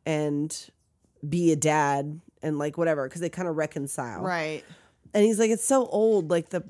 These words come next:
Speaker 1: charge, like, the people that I talked about, everybody's dead. Like, it doesn't fucking matter." But
Speaker 2: Mm-hmm.
Speaker 1: it does fucking matter because they know he's alive. They're gonna find him. Christine Pettit's all up in the mix.
Speaker 2: Uh.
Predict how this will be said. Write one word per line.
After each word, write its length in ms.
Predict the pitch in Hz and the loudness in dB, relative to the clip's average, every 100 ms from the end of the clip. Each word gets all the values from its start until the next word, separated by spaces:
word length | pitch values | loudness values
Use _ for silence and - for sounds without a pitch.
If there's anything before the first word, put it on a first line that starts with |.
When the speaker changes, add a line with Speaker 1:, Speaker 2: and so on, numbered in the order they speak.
| - - | -18 -12
Speaker 1:
charge, 400 | - 196 202 170 | -8 -4 -4 -2
like, 200 | 190 151 | -4 -4
the 100 | 165 | -4
people 260 | 165 196 196 | -4 -4 -2
that 140 | 196 | 0
I 80 | 185 | -2
talked 260 | 185 190 | -6 -6
about, 160 | 202 190 | -2 -2
everybody's 400 | 190 190 190 143 | -2 -2 -2 -2
dead. 380 | 151 156 165 147 | -2 0 0 -2
Like, 100 | 151 | -4
it 60 | |
doesn't 220 | 147 151 151 | -6 -6 -8
fucking 240 | 160 147 | -8 -4
matter." 260 | 156 165 135 | -2 -2 -2
But 520 | 139 226 262 196 175 | 4 8 10 8 2
Speaker 2:
Mm-hmm. 60 | 170 _ _ _ _ - | -6 _ _ _ _ -10
Speaker 1:
it 180 | 135 - | -8 -2
does 260 | 143 151 | 0 0
fucking 400 | - 120 - 127 | -4 -8 -6 -6
matter 420 | 120 107 92 104 101 - _ _ | -4 -6 -6 -8 -8 -10 _ _
because 260 | 151 156 147 | -10 -6 -2
they 100 | 156 | 0
know 280 | 147 165 214 | 2 4 4
he's 240 | 208 208 160 | 2 -2 0
alive. 640 | 151 135 123 117 123 143 _ _ _ _ | 0 0 0 -2 -4 -8 _ _ _ _
They're 100 | 139 | -8
gonna 300 | 131 190 220 | -2 0 0
find 420 | - 160 151 139 | 0 0 2 0
him. 220 | 147 143 | -2 -4
Christine 420 | 147 185 - 208 180 | -4 -8 -4 -2 -2
Pettit's 440 | 160 208 220 - | -4 -2 -2 0
all 220 | 160 160 | 2 4
up 160 | 143 160 | 2 2
in 100 | 156 | 0
the 60 | 147 | 2
mix. 360 | 143 139 139 | 2 0 4
Speaker 2:
Uh. 280 | 240 269 | 6 8